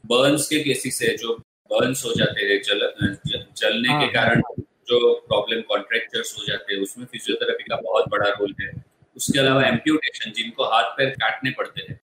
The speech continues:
Speaker 1: उनको भी फिजियोथेरेपी का बहुत बड़ा रोल है। उनके जीवन में भी फिजियोथेरेपी बहुत अच्छी तरह उनको बाहर ला सकती है। दूसरा, स्पोर्ट्स रिहैब में फिजियोथेरेपी का बहुत महत्व है। आप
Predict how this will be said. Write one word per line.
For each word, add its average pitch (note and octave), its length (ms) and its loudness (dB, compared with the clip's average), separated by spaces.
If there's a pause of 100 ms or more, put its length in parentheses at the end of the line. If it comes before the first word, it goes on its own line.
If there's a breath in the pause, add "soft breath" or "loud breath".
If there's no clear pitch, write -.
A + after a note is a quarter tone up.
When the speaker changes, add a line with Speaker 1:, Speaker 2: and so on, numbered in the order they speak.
(160)
Speaker 1:
उनको C3+ 300 2
भी E3 100 0
फिजियोथेरेपी C3+ 680 0
का C#3 100 -2
बहुत B2+ 380 -2
बड़ा B2 180 2
रोल A#2 240 0
है। A2+ 200 -2
उनके - 440 -2
जीवन - 360 0
में - 100 -12
भी - 100 -14 (520)
फिजियोथेरेपी A2 500 -4
बहुत - 360 -2
अच्छी A2 320 -6
तरह A2 200 -4
उनको G#2 220 -8
बाहर G2+ 360 -2
ला G2+ 100 2
सकती G2+ 400 -8
है। A2 60 -10 (420)
दूसरा, C#3 280 2
स्पोर्ट्स D#3+ 480 2
रिहैब D3+ 400 4
में D3+ 80 4
फिजियोथेरेपी C3 600 2
का B2+ 140 -2
बहुत A2 400 -2
महत्व G2+ 320 -6
है। G2 100 2
आप G2+ 240 0